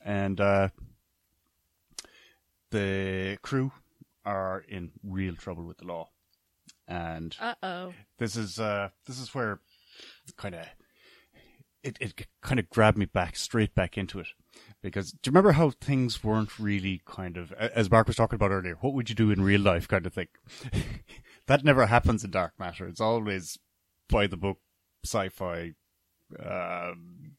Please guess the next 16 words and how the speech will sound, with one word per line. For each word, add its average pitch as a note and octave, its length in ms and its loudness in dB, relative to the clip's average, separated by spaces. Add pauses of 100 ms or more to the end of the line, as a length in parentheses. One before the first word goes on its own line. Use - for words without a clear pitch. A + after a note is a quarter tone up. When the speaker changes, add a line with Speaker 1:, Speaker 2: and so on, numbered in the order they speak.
(220)
Speaker 1:
stereotypes F2+ 760 -6
and C#3+ 120 -12
Speaker 2:
Right. G#3 160 -8
Speaker 1:
blah, G2+ 120 -6
blah, F#2 120 -14
blah. F#2 120 -10 (100)
Speaker 2:
Of - 240 -20
course. F#3 320 -14 (300)
Speaker 1:
So C3+ 180 -2
they're, B2+ 200 4
they're B2 200 0
in C#3 80 4
a C#3 60 4
maximum B2 440 4
security G#2 400 -4
prison. G2+ 320 -6